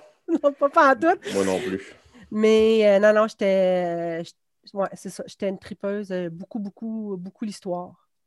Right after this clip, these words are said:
Speaker 2: Hmm.
Speaker 1: J'aimais ça, ouais.
Speaker 2: Je sais qu'on a parlé plus des, euh, de ta vie de mère que ta vie de femme, mais je vais quand même, ou ta vie d'élève, mais je vais quand même te poser la question. On va visiter un peu ton passé d'élève. Quand t'étais une, une jeune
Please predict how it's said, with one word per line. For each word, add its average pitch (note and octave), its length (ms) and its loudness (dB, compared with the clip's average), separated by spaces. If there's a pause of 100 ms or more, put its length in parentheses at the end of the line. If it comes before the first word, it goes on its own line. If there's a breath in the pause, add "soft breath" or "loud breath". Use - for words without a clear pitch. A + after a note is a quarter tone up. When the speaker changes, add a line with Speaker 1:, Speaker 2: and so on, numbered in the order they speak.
Speaker 2:
Hmm. E3 160 -10
Speaker 1:
J'aimais F3 240 -10
ça, - 160 -20 (200)
ouais. - 100 -16 (640 soft breath)
Speaker 2:
Je - 100 -10
sais D3 60 -2
qu'on D3+ 80 2
a B2 60 6
parlé A2 340 2 (180)
plus B2 440 2
des, F#2 480 2
euh, E2 320 -2
de E2+ 160 -10
ta F#2 240 0
vie F#2+ 220 -6
de G2 140 0
mère F#2 600 0 (140)
que F#2+ 100 -6
ta E2+ 320 -2
vie E2+ 240 -10
de F#2+ 200 -4
femme, D3+ 580 -4
mais F2 200 -4
je F#2 120 -6
vais F2 120 -2
quand F#2 140 0
même, G#2 220 0 (100)
ou F2+ 140 -6
ta A2+ 160 2
vie F2 160 -4
d'élève, G2+ 640 0 (140)
mais G2 120 -8
je F#2 120 -6
vais E2 40 -10
quand F#2+ 160 -2
même A#2 180 0
te A2 100 -2
poser F#2+ 320 0
la G#2+ 120 0
question. A2+ 480 -4 (300 soft breath)
On F2+ 100 -6
va F2+ 120 -2
visiter F2+ 600 -4
un E2 80 -2
peu D#2+ 140 -6
ton F#2+ 160 -2
passé E2+ 340 -2
d'élève. F2+ 380 -2 (540 loud breath)
Quand F#2+ 100 2
t'étais C3 560 6 (240)
une, E2+ 160 -6
une F2 220 -4
jeune G2+ 420 2